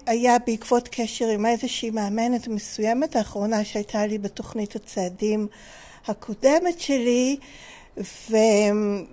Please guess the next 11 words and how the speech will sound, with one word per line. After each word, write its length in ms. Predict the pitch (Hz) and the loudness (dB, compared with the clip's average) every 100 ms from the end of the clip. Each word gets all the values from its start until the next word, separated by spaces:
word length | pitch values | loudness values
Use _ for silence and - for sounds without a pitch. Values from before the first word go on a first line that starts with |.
| 220 | -12
כי 180 | - 262 | -2 0
הגעתי 420 | 220 294 311 311 | 6 8 8 6
לאיזה 260 | 233 208 214 | 6 6 4
מבוי 360 | 208 - 214 | 2 4 4
סתום, 640 | 208 - 208 - 240 185 175 | 4 2 -4 2 4 4 2
כן, 300 | - 196 190 | -2 -2 0
הרגשתי 540 | 190 220 226 - 220 | 2 2 2 0 -4
שאני 380 | - 196 190 190 | -2 -4 -2 -4
עושה 460 | 202 - 302 294 | -4 4 6 6
את 120 | 262 - | 2 -2
כל 500 | - 285 277 285 | -2 2 4 4